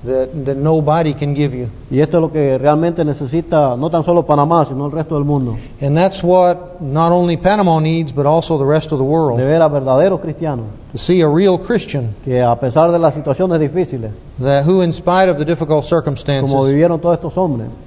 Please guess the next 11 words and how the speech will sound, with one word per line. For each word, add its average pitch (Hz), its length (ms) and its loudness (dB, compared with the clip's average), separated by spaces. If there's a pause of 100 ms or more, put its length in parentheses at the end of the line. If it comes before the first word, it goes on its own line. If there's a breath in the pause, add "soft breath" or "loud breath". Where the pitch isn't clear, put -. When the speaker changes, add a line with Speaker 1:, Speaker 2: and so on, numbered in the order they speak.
Speaker 1:
like 139 320 0
these 151 240 2
men 160 220 2
here 170 180 2
lived, 143 400 0 (300)
Speaker 2:
estén 170 240 0
dispuestos 180 440 2
como 156 220 0
Juan 170 180 2
el 175 60 2
Bautista. 165 520 0